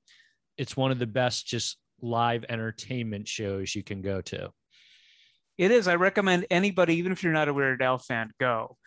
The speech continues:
Speaker 1: Right.
Speaker 2: Um, because it is, uh, costume changes, it's nonstop songs, and then during the costume changes,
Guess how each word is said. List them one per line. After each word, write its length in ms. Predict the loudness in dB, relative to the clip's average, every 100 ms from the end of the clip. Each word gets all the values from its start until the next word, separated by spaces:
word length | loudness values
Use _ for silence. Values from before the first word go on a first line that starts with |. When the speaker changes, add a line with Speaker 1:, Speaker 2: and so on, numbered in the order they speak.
| -18 -4
Speaker 1:
Right. 300 | 2 2 2
Speaker 2:
Um, 460 | 2 2 0 -4 -12 _ _
because 580 | -8 -4 4 4 4 2 2
it 200 | 4 6
is, 280 | 4 4 2
uh, 400 | 4 4 2 0 _ _ _ _ -6
costume 540 | 0 0 0 0 0
changes, 1000 | 0 0 2 0 0 2 2 0 -4 -10 _ _ 0
it's 300 | 0 0 -4
nonstop 800 | -2 2 2 2 0 2 2 -2
songs, 460 | 0 2 2 0
and 160 | -4 0
then 280 | 0 0 -2
during 300 | 2 2 2
the 80 | 0
costume 440 | -2 -2 -2 -6
changes, 560 | -2 -2 -2 -6 -8